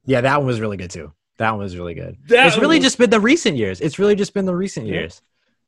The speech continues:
Speaker 1: and everything.
Speaker 2: Yeah.
Speaker 1: And,
Speaker 2: The
Speaker 1: and you
Speaker 2: last
Speaker 1: know
Speaker 2: good
Speaker 1: what
Speaker 2: was
Speaker 1: else?
Speaker 2: Hugh Jackson.
Speaker 1: And you know what else? The tr-, training camp changes in terms of the number of, like, padded practices, things like that. That had a lot to do with it, too. It started to drop off. That kinda correlates a little bit
Speaker 2: Yeah.
Speaker 1: because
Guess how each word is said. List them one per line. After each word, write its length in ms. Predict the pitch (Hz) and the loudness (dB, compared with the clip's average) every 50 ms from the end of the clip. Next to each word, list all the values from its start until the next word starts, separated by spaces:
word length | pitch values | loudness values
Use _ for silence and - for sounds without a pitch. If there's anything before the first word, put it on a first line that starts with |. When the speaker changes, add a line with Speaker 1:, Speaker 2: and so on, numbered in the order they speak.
| _ - | _ -8
Speaker 1:
and 80 | 117 | -6
everything. 400 | 110 104 104 95 90 98 92 90 - | -4 -4 -4 -4 -4 -4 -6 -4 -2
Speaker 2:
Yeah. 60 | - | -2
Speaker 1:
And, 120 | 208 202 - | -2 0 2
Speaker 2:
The 40 | - | 2
Speaker 1:
and 60 | 190 190 | 4 4
you 60 | 196 | 4
Speaker 2:
last 80 | 208 190 | 4 4
Speaker 1:
know 100 | 208 226 | 4 4
Speaker 2:
good 80 | 233 | 6
Speaker 1:
what 80 | 196 180 | 6 6
Speaker 2:
was 60 | 180 196 | 6 6
Speaker 1:
else? 140 | 214 233 220 | 4 2 0
Speaker 2:
Hugh 60 | 190 | -2
Jackson. 440 | - - 262 294 - - 139 131 _ _ _ _ _ _ _ _ - - | -6 -6 -6 -6 -10 -14 -20 -20 _ _ _ _ _ _ _ _ -2 0
Speaker 1:
And 120 | 147 147 | 0 2
you 60 | 151 | 2
know 140 | 156 165 170 | 2 2 2
what 140 | 160 160 151 | 2 2 2
else? 340 | 151 156 160 160 - - - _ _ _ - | 2 2 0 -2 -4 -10 -20 _ _ _ -6
The 320 | 117 135 139 131 127 127 123 | 0 2 2 4 2 0 -2
tr-, 180 | - - - - _ _ _ _ - | -6 -12 -12 -14 _ _ _ _ -2
training 340 | 165 170 175 175 170 165 | 0 0 0 0 -2 -2
camp 360 | 147 - - 147 147 143 - - | -4 -4 -4 -4 -4 -4 -6 -10
changes 560 | - - - 135 139 131 107 117 113 110 104 - | -8 -4 -2 0 0 0 -2 -2 -4 -4 -4 -6
in 140 | - 120 | -8 -8
terms 300 | 107 - 131 123 117 104 | -4 -2 -2 -2 -2 -2
of 80 | 120 110 | -4 -4
the 80 | 110 107 | -4 -4
number 260 | 110 117 117 117 117 | -4 -4 -6 -6 -6
of, 80 | 107 | -4
like, 160 | 107 101 98 - | -6 -6 -8 -8
padded 380 | - 117 120 123 123 117 104 | -6 -4 -2 -2 -4 -4 -6
practices, 720 | - 127 117 113 113 - - 107 - - 117 110 107 98 - | -6 -6 -6 -6 -8 -10 -14 -14 -10 -8 -6 -4 -6 -6 -6
things 300 | - 120 113 110 104 95 | -6 -6 -6 -6 -6 -6
like 200 | 110 101 92 - | -6 -8 -6 -6
that. 280 | 110 104 104 107 98 - _ _ _ _ _ - | -6 -6 -6 -6 -8 -12 _ _ _ _ _ -2
That 200 | 123 131 135 123 | -2 -2 -2 -2
had 200 | 110 120 113 107 | -4 -6 -6 -4
a 40 | |
lot 240 | 101 107 107 101 92 - | -4 -6 -6 -8 -10 -12
to 80 | 98 | -12
do 160 | 87 101 98 | -10 -8 -8
with 160 | 92 90 90 - | -8 -8 -10 -10
it, 120 | 82 - | -12 -12
too. 240 | - - 90 80 78 | -12 -10 -10 -10 -8
It 140 | - 107 - | -10 -10 -6
started 260 | - 151 143 127 120 | -4 -2 -2 -2 -4
to 60 | 107 98 | -6 -8
drop 340 | 90 107 113 110 104 - - | -6 -4 -4 -4 -4 -4 -4
off. 300 | 110 107 104 101 95 - | -4 -2 -4 -4 -6 -4
That 180 | 123 139 143 | -6 -6 -4
kinda 220 | - - 135 107 98 | -4 -6 -6 -6 -8
correlates 520 | - - 120 113 107 101 98 95 90 - | -8 -6 -4 -4 -4 -4 -6 -8 -10 -10
a 40 | 107 | -8
little 300 | 107 120 135 139 143 151 151 | -4 -2 0 2 2 2 2
bit 300 | 160 175 185 175 - - _ _ - - | 2 2 0 0 -2 -8 _ _ -20 -14
Speaker 2:
Yeah. 140 | - - - | -10 -8 -4
Speaker 1:
because 480 | 131 127 - - 131 123 120 110 - | -4 -4 -2 0 0 0 -2 -4 -6